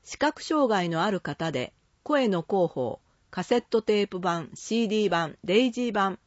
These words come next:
または展示広報を希望される方は、ミノーエフエムまちそだて株式会社、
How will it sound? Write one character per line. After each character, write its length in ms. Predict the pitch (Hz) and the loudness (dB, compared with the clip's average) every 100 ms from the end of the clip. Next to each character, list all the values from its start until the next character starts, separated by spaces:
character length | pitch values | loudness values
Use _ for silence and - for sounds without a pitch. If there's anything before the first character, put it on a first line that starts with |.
| _ | _
ま 140 | - 170 | -8 0
た 160 | 247 | 2
は 220 | 208 143 - | 2 0 -2
展 260 | 214 302 | -2 -2
示 160 | 302 302 | -2 -2
広 220 | 294 240 | 2 2
報 160 | 190 160 | 4 0
を 80 | 147 | 2
希 160 | 190 | -2
望 200 | 202 240 | 2 2
さ 160 | 233 208 | 2 -2
れ 120 | 208 | 0
る 100 | 208 | -2
方 300 | - 185 175 | -4 -2 0
は、 180 | 127 - _ _ _ _ _ _ | -2 -4 _ _ _ _ _ _
ミ 120 | 180 | 0
ノ 280 | 233 302 294 | 4 4 4
ー 20 | |
エ 60 | 285 | 2
フ 180 | 226 196 | 0 -2
エ 80 | |
ム 180 | 147 135 - | -2 -6 -8
ま 100 | - | -6
ち 100 | 202 | -6
そ 140 | - 330 | -6 -2
だ 140 | 262 | -2
て 100 | 190 | -2
株 220 | 156 160 | -4 -6
式 260 | 196 - 190 | -6 -4 -4
会 220 | 170 156 | -2 -4
社、 260 | - 101 | -4 -6